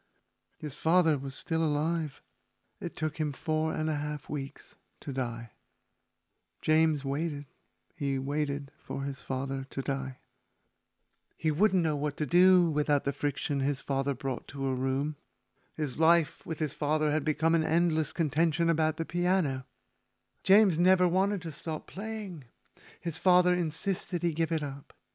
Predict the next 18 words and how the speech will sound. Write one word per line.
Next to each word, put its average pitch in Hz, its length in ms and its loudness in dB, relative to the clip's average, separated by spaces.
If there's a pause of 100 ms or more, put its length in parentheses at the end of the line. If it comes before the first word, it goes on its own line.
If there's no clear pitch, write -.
(120)
He 165 100 4
said 165 200 6
it 160 80 4
was 151 120 -2
somehow 165 440 4
wrong, 180 600 4
his 147 160 -4
son's 151 460 -2
love 147 300 0
of 151 120 -2
the 147 100 -4
piano. 147 640 -6 (1080)
James 160 380 2
played 165 380 2
when 151 120 0
he 151 100 0
woke 151 300 -2
up. 175 300 -4